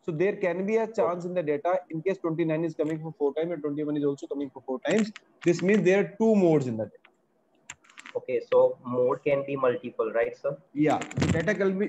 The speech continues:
Speaker 1: data can be unimodal, bimodal, or multimodal. Unimodal is when we have single mode, bimodal is when we have two modes, multimodal is when you have more than
Speaker 2: Okay, sir.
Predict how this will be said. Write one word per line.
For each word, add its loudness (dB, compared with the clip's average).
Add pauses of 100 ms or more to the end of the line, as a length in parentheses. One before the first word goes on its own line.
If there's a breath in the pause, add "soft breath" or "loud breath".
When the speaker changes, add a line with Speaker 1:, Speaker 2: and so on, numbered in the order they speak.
Speaker 1:
data 2
can -4
be -2
unimodal, 2
bimodal, -2
or 0
multimodal. -4
Unimodal 2
is 4 (480)
when 0
we 2
have -2
single 0
mode, 2 (240)
bimodal 0
is 0
when -2
we 0
have -4
two -4
modes, 0
multimodal -4
is -10
when -4
you -2
have -6
more -6
than -18 (2500)
Speaker 2:
Okay, -4
sir. -20